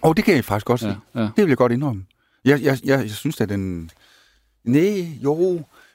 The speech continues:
Speaker 1: Jamen, det kan jeg, jeg forstår godt, hvad du mener, men omvendt, så kan jeg godt lide nogle af de der, øh, Alfa Romeo-referencer, som den har.
Speaker 2: Ja, ja, det, det, det kan jeg også godt. Jeg er spændt på at se, om den her bil, den kører anderledes end en, øh, Peugeot to tusind og otte og en, øh,
Speaker 1: Hvis
Speaker 2: Jeep
Speaker 1: ikke den
Speaker 2: Avenger.
Speaker 1: gør det,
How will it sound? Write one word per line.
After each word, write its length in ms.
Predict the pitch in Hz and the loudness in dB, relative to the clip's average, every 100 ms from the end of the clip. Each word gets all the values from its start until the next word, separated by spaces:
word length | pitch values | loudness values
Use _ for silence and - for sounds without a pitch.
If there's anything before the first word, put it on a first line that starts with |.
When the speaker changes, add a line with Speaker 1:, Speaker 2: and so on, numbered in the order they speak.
| _ | _
Speaker 1:
Jamen, 100 | 143 | -4
det 100 | 214 | -4
kan 160 | 214 120 | -2 -4
jeg, 100 | 131 | -2
jeg 120 | 143 | -6
forstår 360 | - - - 190 | -8 -10 -6 -2
godt, 180 | 160 | 0
hvad 60 | 139 | 2
du 60 | 123 | 4
mener, 200 | 147 113 | 4 2
men 120 | 107 | 2
omvendt, 260 | - 131 | 2 0
så 60 | - | 0
kan 80 | 127 | 0
jeg 80 | 113 | 2
godt 160 | 123 | 0
lide 100 | 127 | 0
nogle 120 | 117 113 | 0 0
af 40 | |
de 100 | 107 | 0
der, 200 | 107 98 | 0 2
øh, 160 | 85 87 - | 0 -4 -4
Alfa 240 | 92 92 | -6 -4
Romeo-referencer, 760 | 90 101 110 82 85 82 - | -2 0 0 -2 -4 -6 -8
som 160 | 82 80 | -10 -8
den 100 | 87 | -6
har. 220 | 85 90 - _ | -8 -8 -14 _
Speaker 2:
Ja, 120 | 131 | 0
ja, 60 | 107 | 0
det, 220 | 113 110 | -2 0
det, 180 | 131 - | 0 0
det 100 | 127 | 0
kan 100 | 120 | 0
jeg 80 | 80 | 0
også 160 | 82 | -4
godt. 140 | - 95 | -4 0
Jeg 300 | 127 123 123 | 2 2 0
er 40 | |
spændt 320 | 123 - 170 | 0 0 0
på 220 | - 143 - | 2 0 0
at 60 | |
se, 180 | - 147 | 0 0
om 140 | 123 113 | 0 -2
den 140 | 123 | 0
her 160 | 131 110 113 139 | 0 0 -2 -2
bil, 160 | 135 | 0
den 160 | 110 113 | 0 -2
kører 240 | 123 131 | 0 0
anderledes 460 | 110 127 110 113 113 | 2 2 2 0 -4
end 200 | 113 101 | -6 -4
en, 200 | 98 95 | -6 -8
øh, 160 | 90 90 | -12 -14
Peugeot 380 | - 104 113 107 | -14 -6 -6 -4
to 180 | 123 107 | -6 -6
tusind 320 | 117 104 95 | -8 -6 -6
og 100 | 95 | -4
otte 220 | 110 92 | -4 -6
og 240 | 90 92 | -8 -8
en, 120 | 92 92 | -8 -4
øh, 60 | |
Speaker 1:
Hvis 160 | 101 127 | -2 0
Speaker 2:
Jeep 40 | |
Speaker 1:
ikke 100 | 196 | 0
den 100 | 107 | 0
Speaker 2:
Avenger. 200 | 117 120 | 0 4
Speaker 1:
gør 60 | 127 | 4
det, 200 | 110 110 | 4 0